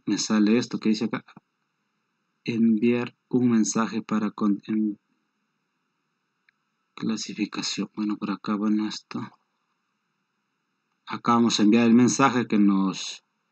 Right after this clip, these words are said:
que nos pide enviar clasificación. Bueno, vamos a darle clic. Una vez que hemos enviado esto, porque bueno, son nuevos reglamentos, creo, de lo que es de,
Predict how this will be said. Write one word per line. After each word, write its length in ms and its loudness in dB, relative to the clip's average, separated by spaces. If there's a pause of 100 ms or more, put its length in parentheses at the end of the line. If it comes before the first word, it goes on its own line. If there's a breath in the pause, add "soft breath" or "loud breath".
(460)
que 140 -2
nos 200 0
pide 460 4
enviar 520 4 (1120)
clasificación. 920 0
Bueno, 320 -2
vamos 380 0
a 80 -6
darle 260 -2
clic. 340 0 (1300)
Una 220 8
vez 180 6
que 100 4
hemos 280 6
enviado 500 4
esto, 300 2
porque 220 2
bueno, 240 6
son 240 4
nuevos 400 4
reglamentos, 560 4
creo, 220 2
de 520 -2 (1160)
lo 180 0
que 180 4
es 140 2
de, 420 2